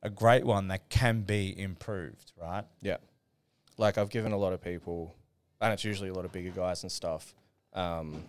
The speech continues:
Speaker 2: if they get sore lower back and their hips shift and stuff, I'm like, "All right, warm-up wise, we do this, this, and this. Do some body weight Bulgarians."
Speaker 1: Yeah.
Speaker 2: You should be able to just put your back foot up and just bang out some Bulgarians.
Speaker 1: Yeah.
Speaker 2: Like, you've got your back foot still planted. I'm like, "If you can't balance doing that,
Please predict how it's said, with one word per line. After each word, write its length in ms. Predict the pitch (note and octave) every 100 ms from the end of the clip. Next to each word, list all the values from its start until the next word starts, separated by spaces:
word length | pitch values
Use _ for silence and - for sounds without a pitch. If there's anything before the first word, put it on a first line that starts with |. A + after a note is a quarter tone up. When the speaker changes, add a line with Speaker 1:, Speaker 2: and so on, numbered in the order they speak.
| -
Speaker 2:
if 80 | -
they 120 | G2+ F#2+
get 120 | F2
sore 160 | F#2+ F2
lower 240 | E2+ E2+
back 300 | D#2 E2 D#2+
and 60 | F2+
their 100 | E2+
hips 240 | E2 -
shift 240 | - D#2+ -
and 100 | E2
stuff, 300 | - E2 -
I'm 80 | F#2
like, 160 | F#2+
"All 60 | A2
right, 180 | G#2+ A2
warm-up 340 | A2+ A2 G#2+
wise, 300 | A2 G#2 G2
we 60 | G#2
do 160 | G2
this, 200 | F#2 F#2+
this, 180 | - F#2
and 80 | E2+
this. 300 | E2+ D2+ - - - _ _ _ _ _
Do 120 | A#2+
some 160 | A2 A#2
body 180 | G#2 G2
weight 220 | G2 F2
Bulgarians." 680 | F2+ F2 E2+ D2+ E2+ - - -
Speaker 1:
Yeah. 120 | G#2+ - _ _ _ _ _ _
Speaker 2:
You 160 | G#2+ G2+
should 240 | - G#2+
be 80 | G2
able 140 | G2
to 60 | F#2
just 160 | F2+ -
put 120 | F#2
your 80 | G2+
back 220 | F#2+ -
foot 180 | G2+ F2+
up 280 | F2+ - _ _ -
and 180 | G2+ G2
just 220 | F#2+ - _ _ _ _
bang 200 | - F2+
out 140 | E2 -
some 100 | E2+
Bulgarians. 560 | D#2 D2+ A#1 - - G2
Speaker 1:
Yeah. 120 | F#2+ _ _ _ _ -
Speaker 2:
Like, 180 | F2+
you've 80 | F#2+
got 120 | G#2+
your 100 | A2+
back 180 | G2 F#2
foot 180 | - F#2+
still 200 | - E2
planted. 420 | - D2+ D2 D#2
I'm 120 | F#2 G2
like, 180 | F#2+
"If 140 | G2 -
you 160 | G#2+
can't 300 | G#2+ A#2 A#2 -
balance 340 | G2 G2 -
doing 300 | F#2+ F2+ E2
that, 260 | D2+ G#2